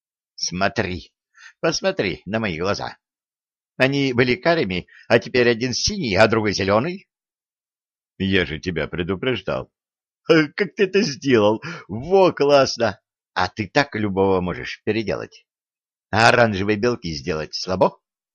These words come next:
«Милая», вздохнул Олег.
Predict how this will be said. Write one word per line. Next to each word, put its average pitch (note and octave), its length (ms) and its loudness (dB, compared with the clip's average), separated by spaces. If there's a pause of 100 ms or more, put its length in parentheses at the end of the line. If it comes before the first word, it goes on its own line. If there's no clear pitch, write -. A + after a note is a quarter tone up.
(680)
«Милая», F2 1120 0 (480)
вздохнул F2+ 560 0
Олег. F2 360 0